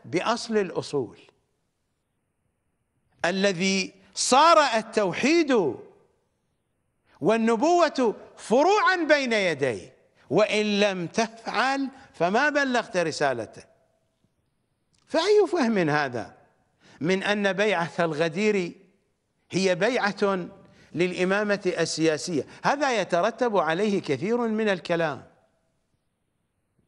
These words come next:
هذا يترتب عليه الكثير من الكلام. فهو قسم الإمامة إلى إمامتين، هناك إمامة سياسية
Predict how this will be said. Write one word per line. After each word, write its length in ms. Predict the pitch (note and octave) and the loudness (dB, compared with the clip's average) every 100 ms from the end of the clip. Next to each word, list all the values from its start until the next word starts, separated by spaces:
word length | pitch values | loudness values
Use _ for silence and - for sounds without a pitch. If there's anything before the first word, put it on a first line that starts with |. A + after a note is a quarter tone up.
| _ _ _ _ _ _ _ _ _ _ _ _ _ _ _ _ _ _ _ | _ _ _ _ _ _ _ _ _ _ _ _ _ _ _ _ _ _ _
هذا 340 | D#3+ G#3 G3 D3+ | -2 2 0 0
يترتب 560 | D3 D3 G3+ F#3+ E3+ | 0 0 0 -2 0
عليه 560 | C#3 C#3 F#3+ G3 F#3 D#3 - _ D3 | 0 0 0 0 0 -2 -10 _ -4
الكثير 560 | C#3 C#3+ B2 E3+ A3 | -2 -2 -2 0 0
من 220 | G#3+ G#3 | 0 0
الكلام. 580 | F#3+ D#3 E3+ D#3 C#3 G#2 - _ _ _ _ _ _ _ _ _ _ _ _ _ _ _ | -2 -2 -4 -2 -6 -10 -20 _ _ _ _ _ _ _ _ _ _ _ _ _ _ _
فهو 240 | D3+ E3 D#3+ | 0 2 0
قسم 500 | G3+ G#3+ - G#3+ F#3+ | 0 -2 -2 0 0
الإمامة 840 | E3 D#3+ E3+ A3+ A#3 G#3+ F#3+ E3 - - | -2 -2 0 0 -2 -2 -2 -2 -10 -8
إلى 380 | F3 F3+ F#3 F3 | -2 -2 -2 -4
إمامتين، 840 | E3 D#3 D3 B2 F3+ G#3 F#3+ G#2+ - _ _ _ _ _ _ _ _ - | -2 0 -2 -2 0 0 -2 -4 -10 _ _ _ _ _ _ _ _ -4
هناك 580 | E3+ G3 - E3+ D#3 - - - _ D#3 | -2 -2 -2 -2 -2 -6 -20 -20 _ -2
إمامة 600 | F#3 G#3 G#3 F3+ F3 D#3+ | 0 0 -2 -4 -4 -4
سياسية 1000 | - E3+ D#3+ C3 A3 C4 B3+ C4 C#4 | -2 0 0 -2 -2 0 0 -2 -2